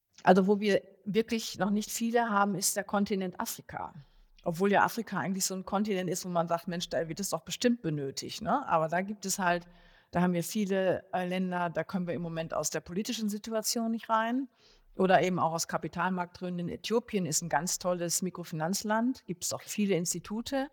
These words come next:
Aber wir müssen regulatorisch, das Geld müssten wir zehn Jahre im Land lassen und können es nicht wieder rausholen. Aber das geht nicht. Das, wir haben die Darlehen, die wir vergeben an diese Kleinstbanken,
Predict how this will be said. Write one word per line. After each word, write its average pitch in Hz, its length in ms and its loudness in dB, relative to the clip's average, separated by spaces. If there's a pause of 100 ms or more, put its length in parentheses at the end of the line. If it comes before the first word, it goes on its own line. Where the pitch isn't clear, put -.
(380)
Aber 175 260 4
wir 190 100 2
müssen 208 280 2
regulatorisch, 180 640 -4
das - 220 -6
Geld 185 260 2
müssten 196 400 -2
wir 175 240 -2
zehn 202 420 2
Jahre 175 400 4
im 175 120 -4
Land 170 360 0
lassen 226 460 -2 (400)
und 180 280 2
können 185 120 -2
es - 80 -4
nicht 190 100 -6
wieder 190 140 0
rausholen. 175 380 0
Aber 143 140 -4
das 151 120 -8
geht - 200 -6
nicht. 127 220 -8
Das, - 320 -2
wir 156 220 0
haben 151 260 -8
die 160 120 -8
Darlehen, 170 400 6
die 165 140 -8
wir 165 120 -6
vergeben 170 500 -2
an 196 280 4
diese 180 260 -4
Kleinstbanken, 175 1040 -4